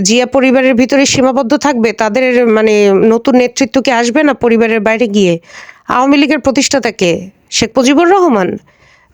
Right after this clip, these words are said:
তারপর হচ্ছে জামাত ইসলামের প্রতিষ্ঠাতা কে? সাইদি, তারপরে এই যে ডক্টর শফিক, তারা কি হচ্ছে জামাত ইসলামের প্রতিষ্ঠাতা? না, কিন্তু জিয়াউর রহমান,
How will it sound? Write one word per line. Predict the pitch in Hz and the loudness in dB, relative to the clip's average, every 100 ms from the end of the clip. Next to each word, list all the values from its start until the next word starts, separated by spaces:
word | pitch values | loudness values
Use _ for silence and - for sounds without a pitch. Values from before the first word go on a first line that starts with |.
| - | -6
তারপর | 240 262 | -2 0
হচ্ছে | 269 - | 0 0
জামাত | 240 247 277 | 0 0 0
ইসলামের | 320 - 294 285 | 0 0 0 0
প্রতিষ্ঠাতা | 240 262 - 233 214 | -2 -2 -2 -2 -2
কে? | - 170 170 - | -2 -2 -4 -8
সাইদি, | - - 240 240 233 233 226 220 | -6 -4 -2 0 2 2 2 0
তারপরে | 240 233 247 | -2 -2 -2
এই | |
যে | 240 | 0
ডক্টর | 226 226 247 | -2 -2 -2
শফিক, | - 262 - 214 185 _ _ _ - | 0 -2 0 0 -2 _ _ _ -8
তারা | 233 254 | -4 -4
কি | - 294 | 0 2
হচ্ছে | 285 - 294 | 2 0 -2
জামাত | 247 262 240 | 0 -2 -2
ইসলামের | - 302 302 | -2 0 0
প্রতিষ্ঠাতা? | 302 311 302 285 233 | 0 -2 -2 -2 0
না, | 247 233 | 0 0
কিন্তু | 180 269 247 339 349 - - - - - 202 | -2 -2 0 0 0 -4 -20 -20 -20 -4 -2
জিয়াউর | 226 339 427 415 | 0 2 2 2
রহমান, | 320 233 180 180 | 2 0 -2 -4